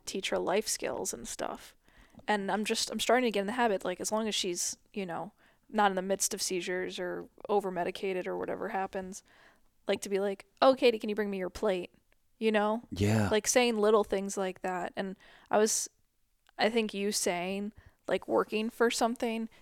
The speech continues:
Speaker 1: is rewarding helps me not feel weird about that. 'Cause I, you know, I, not that I did feel weird about it, but I think I, I try, I try. It's, like, not easy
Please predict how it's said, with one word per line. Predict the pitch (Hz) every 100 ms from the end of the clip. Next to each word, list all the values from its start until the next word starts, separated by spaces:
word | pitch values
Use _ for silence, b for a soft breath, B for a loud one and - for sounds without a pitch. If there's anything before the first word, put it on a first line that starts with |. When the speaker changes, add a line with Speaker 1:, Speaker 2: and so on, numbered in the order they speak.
| b
Speaker 1:
is | 208 -
rewarding | 240 196 175 - 190 220 254 269 b b -
helps | 233 220 -
me | 214
not | 175 170 180 -
feel | - 170 165
weird | 170 170
about | 160 117 -
that. | - -
'Cause | 240
I, | 208 - -
you | 220
know, | 196
I, | 185 - b b b b b _ _ _ _ -
not | 247 285
that | 247
I | -
did | 196
feel | - -
weird | - -
about | - 165 -
it, | - -
but | 165
I | 170
think | 185 175
I, | 160 165 - _ _ _ _ _
I | 196
try, | - 202
I | 226
try. | - 285 302 247 254 _
It's, | 220 -
like, | 202 208
not | 196 226
easy | 202 226 247 196 202 220 233